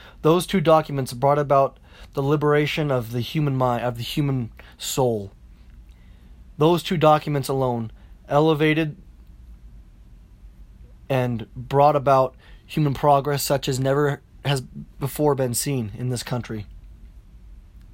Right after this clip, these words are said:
And I think that people, I mean, people are al-, are always looking for the next new movement, the next, uh, or liberals are always looking for the new, uh, progressive movement.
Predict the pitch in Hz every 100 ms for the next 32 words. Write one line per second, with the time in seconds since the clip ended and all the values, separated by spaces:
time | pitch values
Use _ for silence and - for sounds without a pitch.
0 | - - - - - - - - - -
1 | - - - - - - - - - -
2 | - - - - - - - 143 139 135
3 | - 190 - 151 143 127 - - - 185
4 | 190 151 151 131 214 175 147 156 151 143
5 | 143 147 143 135 139 135 131 - 127 139
6 | 139 - - - - - 135 139 151 143
7 | 143 135 131 117 - 127 131 131 - -
8 | 131 120 110 - - - - - - -
9 | 131 123 160 143 143 131 135 135 139 135
10 | 139 127 135 123 127 139 143 139 131 -
11 | - - - - - 135 127 120 110 147
12 | 143 143 - 135 131 139 123 107 -